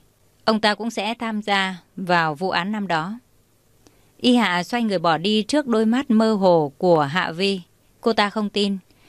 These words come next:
không thể tin được một người đàn ông tốt như bác trai của cô lại có thể làm ra cái loại chuyện đó,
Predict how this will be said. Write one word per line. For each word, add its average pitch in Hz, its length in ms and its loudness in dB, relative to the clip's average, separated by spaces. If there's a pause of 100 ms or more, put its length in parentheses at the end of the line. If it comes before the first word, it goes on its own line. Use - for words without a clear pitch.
không 262 240 2
thể 208 140 2
tin 247 200 0
được 196 160 2
một 170 120 0
người 175 200 4
đàn 165 180 0
ông 226 260 -2
tốt 269 240 0
như 220 120 2
bác 254 260 -2
trai 208 260 2
của 185 160 0
cô 190 340 0 (380)
lại 196 280 0
có 269 120 -8
thể 196 180 -4
làm 165 260 -4
ra 202 240 -4
cái 240 120 -4
loại 190 180 0
chuyện 190 220 -4
đó, 180 320 -4